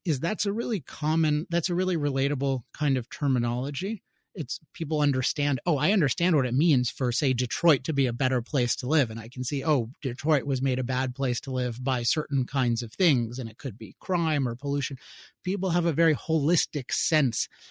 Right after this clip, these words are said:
of human flourishing as it relates to our environment when they talk about a place being a good place to live or a bad place to live. And so it really, it really captures many, if not all, of the dimensions we want to consider when making a policy, versus when people talk about environment,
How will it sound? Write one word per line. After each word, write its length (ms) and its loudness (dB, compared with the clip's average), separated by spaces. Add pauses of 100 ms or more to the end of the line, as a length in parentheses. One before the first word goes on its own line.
(360)
of 160 2
human 380 4
flourishing 680 0
as 220 2
it 80 -2
relates 340 -2
to 120 0
our 100 4
environment 440 0
when 120 4
they 120 2
talk 300 -2
about 200 -2
a 60 -2
place 340 -2
being 240 0
a 60 -2
good 340 2
place 340 0
to 180 -4
live 420 0 (500)
or 140 4
a 80 4
bad 380 0
place 280 0
to 140 -8
live. 440 -2 (480)
And 240 -4
so 220 2
it 80 -4
really, 320 2
it 140 -2
really 220 2
captures 680 -6 (400)
many, 560 2
if 180 -2
not 240 2
all, 300 2
of 120 0
the 80 2
dimensions 580 2
we 100 -2
want 180 2
to 40 -2
consider 460 0
when 160 2
making 280 -2
a 60 -10
policy, 640 0
versus 380 0
when 200 2
people 320 -4
talk 300 -4
about 200 -2
environment, 640 0